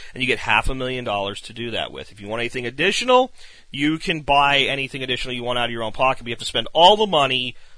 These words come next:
on your house." Um, I would go out and find myself a hundred thousand dollar house with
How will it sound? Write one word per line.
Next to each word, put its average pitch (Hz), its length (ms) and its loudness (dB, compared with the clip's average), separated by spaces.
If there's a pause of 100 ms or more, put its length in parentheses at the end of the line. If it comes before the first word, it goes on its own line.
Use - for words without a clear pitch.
(140)
on 123 200 0
your 123 140 -2
house." 104 420 -2 (880)
Um, 123 340 0
I 120 140 2
would 165 160 2
go 143 140 0
out 139 80 4
and 123 80 -2
find 139 220 -2
myself 131 420 -2
a 90 200 -8 (840)
hundred 139 320 -6
thousand 139 340 0
dollar 139 260 2
house 139 460 2
with 117 200 -10